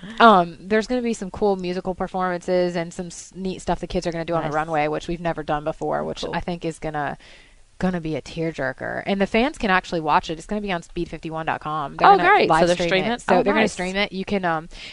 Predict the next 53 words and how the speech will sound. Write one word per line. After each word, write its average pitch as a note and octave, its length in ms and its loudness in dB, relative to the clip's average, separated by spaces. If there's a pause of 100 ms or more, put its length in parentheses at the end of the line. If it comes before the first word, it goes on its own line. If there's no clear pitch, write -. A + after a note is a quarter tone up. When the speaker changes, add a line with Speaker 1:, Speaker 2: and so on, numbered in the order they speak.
Speaker 2:
it's - 180 -6
ten G3+ 220 0
dollars F3 380 6
to - 100 -10
register, D#3+ 520 -2
and D#3+ 120 -4
the E3+ 60 -8
ten F#3 160 -4
dollars D#3+ 260 2
is E3 60 -8
gonna F3+ 180 -4
go D#3+ 340 0
straight - 420 -2
to F3+ 100 -8
the D#3 100 -6
donation E3+ 460 -4
to - 80 -14
the D#3 60 -4
Speaker 1:
Oh, - 20 -2
Speaker 2:
hospital, D3+ 480 0
which - 60 -2
Speaker 1:
cool. D#3+ 80 -4
Speaker 2:
is C#3+ 100 -8
awesome. D3 440 -4 (260)
Speaker 1:
So - 160 6
you, G#3 80 6
Speaker 2:
So G3+ 140 4
Speaker 1:
if G3+ 220 4
people A3+ 400 2
wanna G#3+ 280 4
come C4+ 240 4
to G3+ 120 -2
the D#3+ 120 2
event, D3+ 340 -2
there's D#3+ 140 -2
still F3 160 -2
tickets - 260 -6
Speaker 2:
There's E3 180 6
still E3+ 140 6
Speaker 1:
available F3 40 2
for A3 120 6
the F3+ 80 4
Speaker 2:
tickets, F#3+ 200 8
Speaker 1:
public, G3+ 240 8
Speaker 2:
yep, - 40 0
um, G3+ 200 2
Speaker 1:
and F3+ 160 8
Speaker 2:
um, F#3+ 60 6
Speaker 1:
you F3+ 60 2
can F3+ 120 -4
do E3 120 0
that D#3 240 10
at D3 200 4